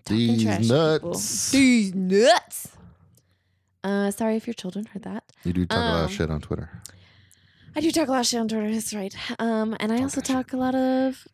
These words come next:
Speaker 2: puppies and kitties. So it's a good
Speaker 1: Mm-hmm.
Speaker 2: mix of <laughs> badass and cute.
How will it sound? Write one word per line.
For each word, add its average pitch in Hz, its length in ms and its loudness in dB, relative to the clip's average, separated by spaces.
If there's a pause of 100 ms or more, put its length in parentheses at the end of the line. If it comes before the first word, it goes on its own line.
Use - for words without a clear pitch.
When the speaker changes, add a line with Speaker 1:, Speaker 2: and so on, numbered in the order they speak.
Speaker 2:
puppies 269 480 -6
and 247 100 -10
kitties. 226 520 -8
So 202 220 -2
it's 202 180 -2
a - 20 -6
good - 240 -2
Speaker 1:
Mm-hmm. 226 180 -2
Speaker 2:
mix - 240 -4
of 403 380 -6 (320)
<laughs> - 360 -20
badass 247 460 2
and 220 480 -2
cute. - 340 -18